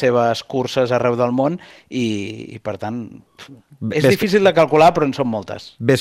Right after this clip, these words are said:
Speaker 2: ves comptant. Jordi, com et definiries? Fotògraf esportiu, fotògraf de natura, fotògraf de producte, fotògraf de retrat, o em queda alguna cosa per, per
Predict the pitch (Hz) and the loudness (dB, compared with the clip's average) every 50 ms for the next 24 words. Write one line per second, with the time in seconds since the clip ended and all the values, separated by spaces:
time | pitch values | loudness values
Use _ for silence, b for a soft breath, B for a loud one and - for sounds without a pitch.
0 | - - 131 131 120 - 135 120 107 90 101 92 92 95 95 147 190 214 214 180 | 0 0 0 0 2 2 2 2 2 2 0 -2 0 0 0 2 2 2 2 2
1 | 208 233 254 233 247 - 214 208 185 143 117 104 101 98 - 135 131 175 196 208 | 2 2 4 2 2 2 2 2 2 2 2 0 -4 -2 -2 -2 0 0 2 2
2 | 214 180 175 160 - - - 127 120 107 - - 202 226 247 254 240 - - - | 2 2 2 0 -2 -2 -2 -2 -2 -2 0 0 0 0 0 0 -2 -4 -4 -4
3 | 123 - 160 170 165 170 160 135 131 139 135 120 110 101 - 165 185 202 214 214 | -2 0 2 2 2 2 0 2 2 2 2 2 2 2 2 4 4 4 4 2
4 | - - 120 107 - 135 135 135 131 120 117 123 120 98 - 101 101 117 156 160 | 2 0 -4 -2 0 2 2 2 0 0 0 0 0 2 2 2 2 2 0 0
5 | - - 196 190 151 - 117 98 131 127 117 123 127 113 110 110 113 110 110 104 | 0 0 0 0 0 -2 -2 0 2 2 2 2 0 -2 0 0 0 2 2 0
6 | 101 - 123 147 170 185 - - - 113 117 113 113 110 107 107 98 - 127 127 | 0 2 2 2 2 2 0 -4 -2 0 2 4 4 4 2 0 0 0 2 2
7 | 127 127 123 123 127 123 120 117 - 120 113 104 117 98 117 113 113 110 110 107 | 4 2 2 2 0 0 0 0 0 0 0 0 0 0 2 2 2 2 2 2
8 | 107 104 92 - 113 | 0 0 -2 -2 -4